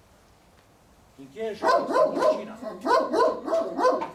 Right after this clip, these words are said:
Republika Italija je naslova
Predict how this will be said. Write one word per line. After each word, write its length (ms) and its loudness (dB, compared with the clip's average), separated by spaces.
Republika 480 -14
Italija 460 0
je 140 -10
naslova 720 -2